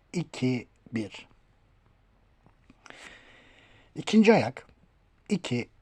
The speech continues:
dört bir üç altı. İkinci ayak iki dört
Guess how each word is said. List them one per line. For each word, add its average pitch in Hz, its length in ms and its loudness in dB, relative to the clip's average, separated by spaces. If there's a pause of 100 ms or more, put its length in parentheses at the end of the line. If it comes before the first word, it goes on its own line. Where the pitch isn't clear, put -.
(840)
dört - 400 0 (1040)
bir 160 440 0 (1080)
üç - 540 -4 (1040)
altı. 151 440 2 (1040)
İkinci 190 400 0
ayak 113 220 -2 (280)
iki 135 500 -2 (360)
dört 139 480 0